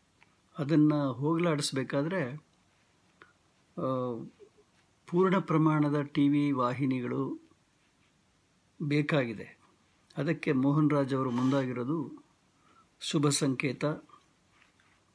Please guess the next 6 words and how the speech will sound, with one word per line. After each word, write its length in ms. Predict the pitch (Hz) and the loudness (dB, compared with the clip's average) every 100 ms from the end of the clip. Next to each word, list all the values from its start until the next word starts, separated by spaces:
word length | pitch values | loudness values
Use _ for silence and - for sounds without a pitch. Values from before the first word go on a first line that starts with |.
| - | -8
ವಾಹಿನಿ 380 | 165 139 139 139 | -4 0 4 4
ಚೆನ್ನಾಗಿ 400 | 135 147 139 143 | 4 2 4 4
ನಡೀಲಿ. 560 | 151 139 151 151 147 - - _ _ _ _ _ _ _ _ - _ _ _ _ _ _ _ - | 2 2 2 2 -2 -4 -16 _ _ _ _ _ _ _ _ -20 _ _ _ _ _ _ _ 0
ಈ 120 | 156 | 4
ದೇಶ, 320 | 147 165 165 185 147 123 151 _ - _ _ _ _ _ _ _ _ _ - - | 4 4 2 2 0 -2 -12 _ -20 _ _ _ _ _ _ _ _ _ -18 -10
ಆ, 320 | 151 147 151 | -8 -8 -10